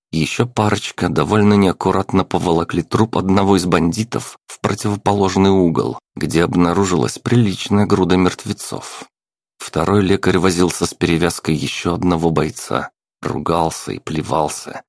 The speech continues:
бормотал о сложном пулевом. Кажется, тут случилась славная заварушка, а я опоздал на праздник. Но удивительнее мысль о том, что я оказался именно здесь,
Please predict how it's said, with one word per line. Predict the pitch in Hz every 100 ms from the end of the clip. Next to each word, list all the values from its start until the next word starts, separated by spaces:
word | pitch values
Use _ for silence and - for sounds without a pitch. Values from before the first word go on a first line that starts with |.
| _
бормотал | - 110 104 104 107 - 95 90 -
о | 87
сложном | - 98 92 85 87 85
пулевом. | 82 87 82 73 98 78 - - - _ _ _ _ _ -
Кажется, | 82 98 107 - 87
тут | - 98
случилась | - 90 92 - 87 92 -
славная | - 85 82 82 87 90
заварушка, | 85 87 82 - - - - - - _ -
а | 101
я | 87 82
опоздал | - - 82 80 82 76 73
на | 73 82
праздник. | - - - - 50 - - - _ _ _ _ _ _ 90
Но | 82
удивительнее | 87 80 87 90 87 92 92 92 90
мысль | 90 92 - 85 82
о | -
том, | - 95 82 -
что | - - 110
я | 107 107
оказался | - - 107 104 98 - 104
именно | - 101 98 95 95
здесь, | 92 - - 80 - -